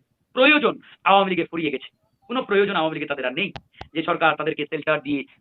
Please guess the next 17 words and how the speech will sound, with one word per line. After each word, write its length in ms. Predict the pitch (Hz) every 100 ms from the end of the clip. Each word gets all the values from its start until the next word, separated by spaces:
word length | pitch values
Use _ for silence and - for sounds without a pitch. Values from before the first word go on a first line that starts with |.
| -
তাদেরকে 460 | 151 156 151 135 - _ 139
মানে 280 | 151 143 127
নিরাপত্তা 420 | 143 123 139 139
দিয়ে 160 | 131
রাখবে, 300 | 131 135 123 113 _ _ _ _ _
নাই। 200 | 247 294 - _ _ _ _ _ _ -
আবার 220 | 247 269
যার 180 | 233 285
সাথে 220 | 254 269
তার 180 | - -
দ্বন্দ্ব, 300 | 277 320 - _ _ _ _ _ _ _ _ _ _ _ -
হ্যাঁ, 180 | 269 202 - -
এখন 200 | 214 240
যদি 140 | 196
আপনি 280 | 202 226 214 - - -
অ্যানালাইসিস 460 | 196 202 202 170
করেন, 260 | 190 180